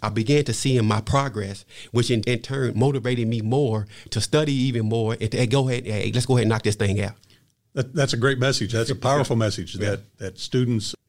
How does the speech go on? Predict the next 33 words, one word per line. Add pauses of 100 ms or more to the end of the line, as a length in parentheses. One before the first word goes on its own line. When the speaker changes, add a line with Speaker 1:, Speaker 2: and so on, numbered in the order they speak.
(120)
Speaker 2:
could
easily
feel
overwhelmed
Speaker 1:
Yes,
Speaker 2:
to
the
Speaker 1:
yes,
Speaker 2:
task (200)
Speaker 1:
yes.
Speaker 2:
and
break
it
down. (420)
Uh,
Speaker 1:
Yeah, (260)
break
it
down
for
'em,
let
'em
see
their
progress,
let
'em
see
the
progress
and
how,